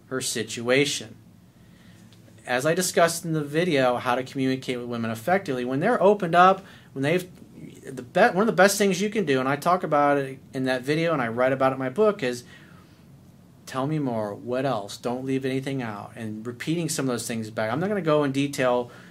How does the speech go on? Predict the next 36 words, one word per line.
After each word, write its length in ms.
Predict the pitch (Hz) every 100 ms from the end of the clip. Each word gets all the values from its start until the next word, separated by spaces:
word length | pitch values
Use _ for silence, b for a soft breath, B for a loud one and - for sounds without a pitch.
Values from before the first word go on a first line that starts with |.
| B
'cause 140 | - 127
I've, 180 | 135 135
you 120 | 139
know, 60 |
I 40 | 127
did 160 | 135
a 60 | 156
whole 180 | 135 165
video 420 | 170 190 190 185
and 120 | 151
it's 200 | 123 123
in 160 | 139 143
my 140 | 131
book, 440 | 117 165 165 127 -
but 260 | 131 120 - B B B B -
you 160 | 131 143
definitely 440 | 143 233 254 247
need 180 | 196 180
to 60 | 170
focus 580 | - 175 170 160 143
more 460 | 139 143 143 135 135
on 180 | 127 127
those 280 | 127 123 123
communication 880 | - 135 135 120 120 135 143 -
skills, 280 | 104 - 113
'cause 220 | - 117
that's 260 | 131 156 160
where 80 | 143
they 100 | 123
come 200 | - 113
in 100 | 113
handy. 440 | 131 226 196 113 B B B
And 80 | 139
until 340 | 165 - 285
she 180 | 277 214
goes, 220 | 170 143